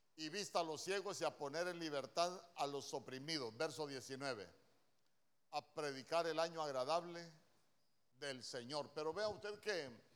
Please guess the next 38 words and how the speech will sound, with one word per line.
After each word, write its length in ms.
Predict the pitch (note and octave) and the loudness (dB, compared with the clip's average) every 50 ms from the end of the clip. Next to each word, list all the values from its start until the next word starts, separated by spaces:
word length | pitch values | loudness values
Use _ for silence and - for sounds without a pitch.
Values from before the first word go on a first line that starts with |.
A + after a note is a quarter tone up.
| - - - - - - - - _ | -20 -20 -20 -20 -20 -20 -20 -12 _
Pero 220 | - E3+ E3 D#3 D#3+ | -2 0 2 4 6
vea 100 | F#3 G3 | 6 6
usted 320 | G3+ F3+ G3 G3+ G3+ F#3+ | 6 6 4 2 0 2
que 160 | - G#3 F#3+ | 2 0 0
si 220 | - - E3 D#3+ D3+ | 0 -2 -2 -2 -2
usted 480 | D3+ C#3 - F3 F#3 G3 G3+ F#3 - - | -4 -4 0 2 2 2 2 -2 -2 2
ya 260 | F#3+ F3+ F#3 E3+ C#3+ - - - - | 2 2 2 0 -2 -8 -14 2 2
va 300 | E3+ F3 E3 C#3 B2+ - - | 4 4 4 0 -8 -8 -8
interpretando 840 | D3+ D#3 C#3 E3 D#3 C#3 - - C#3+ C3+ - E3 F3+ F#3 F#3+ G3+ | -8 -4 0 0 0 0 -2 -4 -6 0 2 2 2 2 0 -4
conmigo 400 | - F3+ E3 D#3 E3+ F3 D#3 D#3+ | -4 -6 -6 -4 -6 -4 -2 0
la 140 | D3 D3 C#3 | 0 0 0
Biblia, 260 | D3+ F#3 F#3+ F#3+ F#3 | 0 -2 -2 -2 -2
se 120 | D3 D3+ | -2 0
va 100 | D#3 D#3 | 0 2
a 40 | E3 | 2
dar 200 | F3 F3 D#3+ - | 2 0 -2 -2
cuenta 400 | - F3 F#3 F#3 - - A3 D#3 | -2 -2 -2 -2 -6 -8 -10 -8
que 340 | - E3 D3+ B2+ A2 - - - - - - - - - - - | -4 -4 -4 -4 -6 -10 -18 -20 -20 -20 -20 -20 -20 -20 -2 4
el 200 | D3+ D#3 D#3 D3+ | 4 6 6 4
Espíritu 520 | C#3+ - - - F#3+ G3 G#3 G3 G#3 G3+ F#3+ | 2 -2 0 -2 -2 0 0 -2 -2 0 0
de 120 | F3+ D#3+ | 0 0
Jehová 320 | A#2+ C#3 E3 D#3+ E3 D#3 C#3+ C3 C3 C3 | 0 0 2 4 4 4 2 0 -4 -4
vino, 500 | G3+ A#3 B3 A#3+ A#3+ B3+ A#3+ A#3 A#3 A3+ - - D#3 C#3 | -4 -4 -4 -4 -4 -4 -4 -4 -4 -8 -12 -16 -16 -4
vino 440 | B2+ F#3 A3 B3 B3 A#3+ A#3 A#3 A3 | 0 0 0 0 -2 -2 -4 -4 -2
sobre 580 | - - - - - - F#3+ F3 E3+ D#3+ D#3+ D#3+ | -2 -2 -2 -2 0 4 4 4 4 4 2 2
Otoniel 640 | D3+ D3 - - C#3+ C#3 C#3+ D#3+ F#3+ A3 A#3 A#3 - | 2 0 0 -4 -4 -4 -2 0 0 0 0 0 -4
para 300 | - - F3 D3+ D3 C#3+ | -2 0 0 2 2 0
juzgar 380 | C3 C3 C3+ A#2+ A#2+ D3 D#3 D#3 | -2 -4 -8 -4 0 0 2 2
al 180 | D#3 D3+ D3+ - | 2 0 -2 -4
pueblo. 500 | - E3 F#3 G3 G#3 G3 F#3+ D#3+ C3+ A#2+ A2 - - - - - _ _ _ _ _ _ _ _ _ _ _ _ _ _ _ _ _ _ _ _ - | -2 2 2 2 2 2 -2 -4 -6 -6 -8 -14 -20 -20 -20 -20 _ _ _ _ _ _ _ _ _ _ _ _ _ _ _ _ _ _ _ _ -8
Hermano, 380 | C#3 D3 D#3+ F#3 F#3+ F#3+ F3 | 0 2 4 4 4 4 2
para 280 | - F3 D#3+ D#3+ D#3+ D3 | 4 4 6 6 6 4
juzgar 420 | C3+ D#3 D3+ D3+ C#3+ E3+ F#3+ G#3+ | 4 0 -2 0 2 4 4 4
al 180 | A3 G#3 G3 - | 4 2 0 0
pueblo 640 | - G3 G#3+ A#3 A#3 A3+ A3+ A#3 A3+ A#3 - - - - | 0 2 2 2 2 2 0 -2 -2 -2 -6 -12 -8 -6
y 180 | A3+ A#3 A3+ | -4 -4 -4
para 560 | A3 - - - - F#3 F3 F3 E3+ E3+ E3 | -4 -8 -4 0 2 4 4 6 6 6 4
liberarlo, 1040 | E3 D#3+ D#3+ E3 E3 E3 D#3+ D#3 D#3+ D#3+ E3 G3+ A3 A3 G#3 F#3+ F#3+ F3 D3 C3+ A#2+ | 4 2 0 -2 -2 -2 0 0 0 2 2 2 2 2 0 -4 -6 -6 -8 -8 -8